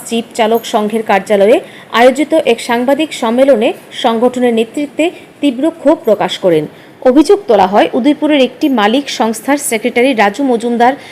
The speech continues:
নাগেরজলার এক বাস চালক ও কন্ট্রাক্টরকে মারধর করেন। শুধু তাই নয়, যে সমস্ত বাস উদয়পুরের উদ্দেশ্যে রওনা হয়েছিল, সেগুলিকে বিভিন্ন জায়গায় দাঁড় করিয়ে যাত্রীদের নামিয়ে দেওয়া হয় এবং গাড়িগুলিকে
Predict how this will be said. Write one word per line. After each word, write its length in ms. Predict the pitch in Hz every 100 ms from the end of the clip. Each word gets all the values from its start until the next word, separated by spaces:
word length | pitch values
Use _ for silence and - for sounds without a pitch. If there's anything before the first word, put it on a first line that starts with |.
| -
নাগেরজলার 640 | 226 233 240 269 311 311 -
এক 160 | 247 202
বাস 200 | 214 254 -
চালক 300 | 240 233 277
ও 40 |
কন্ট্রাক্টরকে 800 | - 214 214 285 - 196 - - 208
মারধর 420 | 208 202 202 185
করেন। 300 | 180 156 147 - - - - -
শুধু 240 | - 330 370
তাই 240 | 247 247
নয়, 220 | 214 147 - - -
যে 140 | 220 262
সমস্ত 340 | 339 349 -
বাস 320 | 349 226 220 - -
উদয়পুরের 480 | 247 277 277 285 285
উদ্দেশ্যে 400 | 226 196 277 - 277
রওনা 300 | 208 240 285
হয়েছিল, 360 | 269 285 - 262 160 - -
সেগুলিকে 500 | - 254 233 262 277 269
বিভিন্ন 360 | 233 208 240 254
জায়গায় 400 | - 190 202 294
দাঁড় 240 | 208 180 196
করিয়ে 260 | 196 220 320
যাত্রীদের 500 | - 311 285 269 311
নামিয়ে 320 | 254 220 269
দেওয়া 220 | 262 170 170
হয় 240 | 170 170 - - -
এবং 180 | 262 330
গাড়িগুলিকে 580 | 240 202 233 269 294